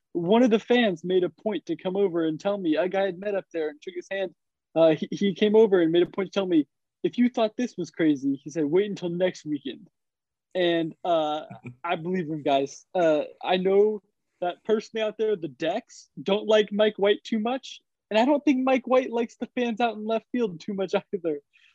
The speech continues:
Speaker 1: uh, fr-, from what I can, from what I've heard of, uh, their reputation.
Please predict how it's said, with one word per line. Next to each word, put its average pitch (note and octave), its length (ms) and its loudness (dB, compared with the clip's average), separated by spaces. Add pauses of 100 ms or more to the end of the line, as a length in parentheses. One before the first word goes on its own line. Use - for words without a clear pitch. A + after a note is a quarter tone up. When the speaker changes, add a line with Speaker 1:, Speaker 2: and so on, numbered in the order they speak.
(180)
Speaker 1:
uh, F#3 200 2 (120)
fr-, G#3+ 220 2
from G#3+ 200 2
what G3+ 160 2
I G3+ 160 0
can, F3 300 -10
from G3 140 -6
what F#3 160 0
I've F#3+ 200 2
heard F#3 180 0
of, D3+ 160 -4
uh, C#3+ 260 -2
their F#3 220 -4 (180)
reputation. E3+ 800 -2